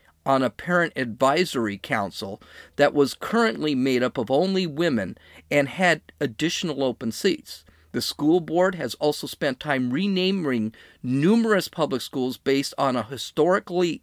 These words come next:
inaccurate Google Doc and claiming acronyms are a, quote, "symptom of white supremacy culture," end quote,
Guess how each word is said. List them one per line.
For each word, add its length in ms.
inaccurate 960
Google 380
Doc 500
and 180
claiming 500
acronyms 840
are 440
a, 340
quote, 400
"symptom 540
of 160
white 260
supremacy 880
culture," 560
end 220
quote, 360